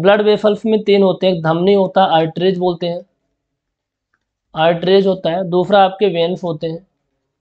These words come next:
आर्टरीज होता है, वेन्स होता है और ब्लड कैपिलरीज बोलते हैं, ब्लड कैपिलरीज बोलते हैं।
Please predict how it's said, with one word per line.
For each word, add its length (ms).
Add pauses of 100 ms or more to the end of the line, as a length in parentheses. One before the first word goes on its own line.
(120)
आर्टरीज 500
होता 240
है, 80
वेन्स 400
होता 260
है 100
और 240
ब्लड 240
कैपिलरीज 600
बोलते 340
हैं, 160 (480)
ब्लड 400
कैपिलरीज 640
बोलते 300
हैं। 160